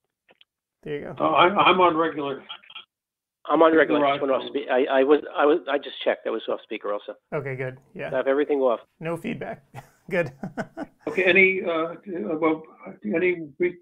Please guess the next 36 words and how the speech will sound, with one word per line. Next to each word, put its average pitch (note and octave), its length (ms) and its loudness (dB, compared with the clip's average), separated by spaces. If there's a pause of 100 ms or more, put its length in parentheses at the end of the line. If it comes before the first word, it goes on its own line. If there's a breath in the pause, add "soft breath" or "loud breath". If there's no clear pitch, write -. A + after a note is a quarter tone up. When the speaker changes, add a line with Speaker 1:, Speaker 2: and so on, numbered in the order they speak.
(280)
Speaker 2:
Leo E3 300 2
Hadley's D#3+ 440 -2
supposed C3+ 300 -4
to B2+ 60 -10
be C3 240 4
here. C3+ 420 0 (180)
Speaker 1:
Yep. A3+ 320 -8
So D3+ 120 -2
Speaker 2:
Any C#3+ 120 4
Speaker 1:
Leo, C3+ 120 4
Speaker 2:
word D3+ 240 6
from E3+ 140 -2
him? F#3+ 340 -2
Speaker 1:
No, A3 220 -4
I, G#3 320 -4
I A3 40 -6
emailed G#3+ 340 -6
him G#3+ 100 -8
this F#3+ 180 -10
morning. F3+ 360 -8
I E3 80 -4
don't E3+ 140 -6
know E3+ 140 -4
if E3 80 -8
he's D#3+ 120 -12
gonna D#3 140 -8
make D3+ 240 -6
it D3+ 80 -8
in D3+ 220 -6
this, C#3 240 -12
this - 200 -18
particular C#3+ 500 -12
morning. C#3+ 280 -10
So E3 240 -6
Leo A3+ 260 -2
wanted, F#3+ 600 -4